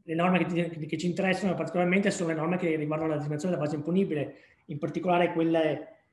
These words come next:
che riguardano le azioni, i titoli e le quote di, di società non quotate in borsa, in cui sapete che la valorizzazione ai fini della, dell'applicazione della base della, dell'imposta di successione e donazione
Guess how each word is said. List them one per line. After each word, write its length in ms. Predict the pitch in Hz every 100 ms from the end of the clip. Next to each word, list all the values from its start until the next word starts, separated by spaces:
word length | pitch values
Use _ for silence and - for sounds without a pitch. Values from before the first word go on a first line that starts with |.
| _
che 100 | -
riguardano 880 | 156 156 160 156 165 156 143 135 -
le 120 | 175 160
azioni, 540 | - 185 185 185 151
i 40 |
titoli 1000 | 156 180 - 175 165 156 - - - - _
e 500 | 160 147 139 135 135 147
le 120 | 147
quote 600 | 170 175 175 160 139 -
di, 120 | 151 156 -
di 220 | 147 147
società 260 | 143 151 175
non 140 | 160
quotate 220 | 151 156
in 80 | 185
borsa, 580 | 175 180 180 - 208 - - - - _ _ _ _ _ _ _
in 80 |
cui 100 | -
sapete 640 | 170 165 165 165 170 160 165
che 460 | 151 147 143 139
la 100 | 143
valorizzazione 540 | 139 147 156 156 185 175
ai 60 |
fini 160 | - 160
della, 160 | 151 147
dell'applicazione 500 | 147 147 151 170 151
della 120 | 143
base 380 | 139 151 147 147
della, 320 | 143 143 139
dell'imposta 360 | 143 143 160 156
di 40 |
successione 260 | 151 175 156
e 40 |
donazione 640 | 175 175 170 165 175 196